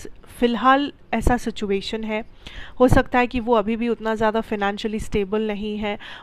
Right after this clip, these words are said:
हो सकता है कि उनकी family बहुत ज़्यादा उनके, उनको control करती है, हो सकता है that वो already married है, कुछ भी हो सकता है। But इस, th-, this is somebody who feels like उनका life पूरी तरीके से उनके,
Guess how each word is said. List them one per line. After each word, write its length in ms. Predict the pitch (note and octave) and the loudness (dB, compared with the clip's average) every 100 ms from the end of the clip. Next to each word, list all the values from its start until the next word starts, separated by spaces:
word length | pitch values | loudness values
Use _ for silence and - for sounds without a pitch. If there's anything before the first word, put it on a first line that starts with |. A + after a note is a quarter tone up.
| - | 2
हो 80 | A#3+ | 4
सकता 320 | B3+ A#3+ A#3+ | 4 2 2
है 200 | A#3 A#3 | 2 0
कि 120 | A3+ | 0
उनकी 220 | A3 G#3+ | -2 -2
family 420 | A3 G#3 G3 A3+ A3+ | -2 -2 -2 -4 -2
बहुत 320 | G#3 A3+ A3 | -2 0 0
ज़्यादा 360 | G#3+ G#3 A3 | 0 0 0
उनके, 300 | G#3+ G#3 - | -2 -4 -6
उनको 340 | A3 G#3+ G#3+ A3 | -4 -6 -2 -2
control 500 | G#3+ G3+ G3 A3 G#3+ | 0 -4 -4 -4 -2
करती 400 | G#3+ G3 A3 G#3 | -4 -4 -6 -4
है, 220 | G#3 G3+ - - - - | -2 -2 -4 -16 -4 2
हो 100 | B3+ | 4
सकता 360 | B3+ A#3+ A#3 | 4 2 2
है 240 | A3+ A#3 A3+ | 2 2 2
that 260 | G#3 G#3 | 2 2
वो 140 | G#3+ G3 | 0 0
already 280 | G3+ G3+ | -2 -4
married 480 | G3 G#3 A#3+ B3+ B3+ | -4 0 4 4 2
है, 340 | A3+ B3 A#3+ A#3+ - - - | 0 0 0 -2 -10 -6 0
कुछ 180 | D4+ C4+ | 0 4
भी 120 | D4+ | 4
हो 160 | C4+ | 6
सकता 380 | A3+ G#3+ - G3 | 4 2 -2 -2
है। 180 | G3 G3+ | -2 -2
But 240 | G3 A3+ | -2 -2
इस, 220 | - B3 - | -2 -4 -6
th-, 300 | G3+ B3+ A3 | -2 0 2
this 240 | C4+ - | 0 -2
is 80 | D4 | -2
somebody 560 | C#4 B3 B3 B3 C4 | -2 0 0 0 -2
who 160 | A#3+ A#3+ | -2 -4
feels 380 | - A#3+ B3 A#3 | -4 -4 -2 -2
like 240 | A#3+ A#3 | -2 -2
उनका 300 | A3+ A3+ B3 | -6 0 0
life 440 | A#3 G#3 G3+ G#3+ - | 0 0 0 -2 -8
पूरी 280 | B3 B3+ | -4 -2
तरीके 340 | C4 A3+ G#3 A3 | 0 -2 -2 -4
से 160 | - | -2
उनके, 460 | A3+ G3+ G3+ A3+ | -4 -6 -6 -4